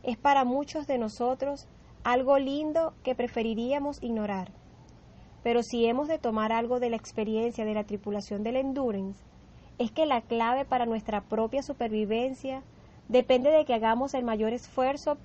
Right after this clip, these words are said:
por tratar a los que están a nuestro alrededor con consideración y un cuidado genuino. Todos estamos conectados de muchas más formas de las que nos imaginamos.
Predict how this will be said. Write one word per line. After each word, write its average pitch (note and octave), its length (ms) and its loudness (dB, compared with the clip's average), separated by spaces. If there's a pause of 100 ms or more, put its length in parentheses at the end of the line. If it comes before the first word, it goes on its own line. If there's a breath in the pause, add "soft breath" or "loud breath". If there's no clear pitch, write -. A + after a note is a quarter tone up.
por B3+ 160 4
tratar A#3+ 380 2
a C4+ 80 2
los C#4+ 160 -2
que - 100 -10
están A3 300 -2
a B3 60 -2
nuestro C4 220 -4
alrededor A3+ 520 0
con A#3+ 180 -4
consideración A3+ 960 -4 (500 loud breath)
y B3+ 120 2
un C#4 100 2
cuidado C4+ 480 2
genuino. G#3+ 600 0 (920)
Todos D4+ 380 6
estamos A3+ 460 -2
conectados A#3 720 0
de C#4 120 -2
muchas A3+ 420 -6
más A#3+ 320 -2
formas D4+ 560 -2
de A#3+ 120 0
las A3+ 120 -2
que A3+ 140 -4
nos G#3 180 -6
imaginamos. G3+ 800 -4